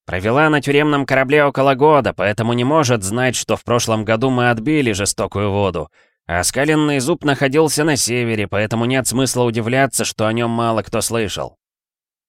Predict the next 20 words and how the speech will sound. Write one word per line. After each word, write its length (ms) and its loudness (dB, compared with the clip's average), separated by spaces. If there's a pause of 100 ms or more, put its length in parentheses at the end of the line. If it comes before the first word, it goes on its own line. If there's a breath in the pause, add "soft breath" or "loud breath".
(600 soft breath)
"Меванс 460 0
хорошо 440 -2
знает 420 -2
свои 280 0
корабли", — 540 -2 (440)
вмешалась 600 -4
Миас. 380 -4 (500 soft breath)
"Так 140 -4
что 180 -6
если 300 -2
у 80 0
кого-то 340 0
есть 320 -2
ещё 380 -2
вопросы, 480 0
Динил 420 0
на 80 0
них 200 -2
легко 320 -2
ответить". 560 -4